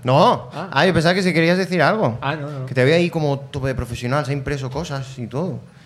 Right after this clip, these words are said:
Speaker 1: Creo que es el primer montaña que se imprime cosas, tío. Increíble.
Speaker 2: A lo mejor duro más, por eso.
Speaker 1: Pues, como, bueno, al final,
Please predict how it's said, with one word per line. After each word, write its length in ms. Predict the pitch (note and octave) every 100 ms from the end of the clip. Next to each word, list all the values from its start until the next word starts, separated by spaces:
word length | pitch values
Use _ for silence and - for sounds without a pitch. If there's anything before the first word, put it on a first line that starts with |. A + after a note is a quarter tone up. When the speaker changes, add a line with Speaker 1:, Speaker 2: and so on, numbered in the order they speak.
| _
Speaker 1:
Creo 120 | C#3
que 60 | E3+
es 40 |
el 60 | E3+
primer 260 | D3 D3+ D#3
montaña 400 | D#3 C#3+ D#3+ E3+
que 80 | C3+
se 60 |
imprime 500 | C3 B2 C3 C#3 D3+
cosas, 340 | B2 F3 G#2+ -
tío. 220 | D3 G3+ - - _ _ - B2+
Increíble. 420 | C3+ B2+ A#2 G#3 A3
Speaker 2:
A 60 |
lo 80 | B2
mejor 260 | A#2+ B2+ B2+
duro 160 | C#3
más, 300 | B2 C3 -
por 180 | - B2+
eso. 160 | B2 -
Speaker 1:
Pues, 160 | A#2+ G#2+
como, 220 | G#2 G2+
bueno, 260 | G2+ E3 A2
al 160 | G2
final, 300 | G2+ G2+ G#2+